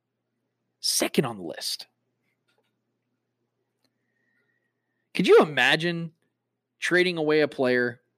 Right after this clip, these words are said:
and then having to sign him back two years later for money that you didn't want to give him in the first place? Well, that's what the Washington football team did. And in the, in the offseason of twenty eighteen,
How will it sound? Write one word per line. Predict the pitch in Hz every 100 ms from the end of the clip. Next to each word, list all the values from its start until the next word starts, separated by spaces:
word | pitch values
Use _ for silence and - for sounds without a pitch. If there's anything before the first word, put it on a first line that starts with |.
| _ _ _ _ _ _ _ _ _ _ _ _ _ _ _ _ _ _ _ _ _ -
and | 151
then | 151 143
having | 143 151 160
to | 131
sign | - 143 139
him | 135
back | 135 135
two | - 147
years | 135 131
later | 127 127 131 131
for | 135 123
money | 123 127 127
that | 117 - _ _
you | 131 123
didn't | 123 123
want | 123
to |
give | 117 117
him |
in | 117
the |
first | 117 127 120
place? | 135 131 - - _ _ _ _ _ _ _ _ _ _ _ _ _ _ -
Well, | 277
that's | 180
what | 135
the |
Washington | 120 110 - 113 110 113 - - _
football | - 175 - 113
team | - 110
did. | 110 113 135 _ _ _ _ _ - _ _ _ - - - - - - - - _ - - - -
And | 165 165 -
in | 208 208
the, | 208 165 220
in | 214
the | -
offseason | 240 302 - 233 220
of |
twenty | 180 190 196 175
eighteen, | 160 - 120 110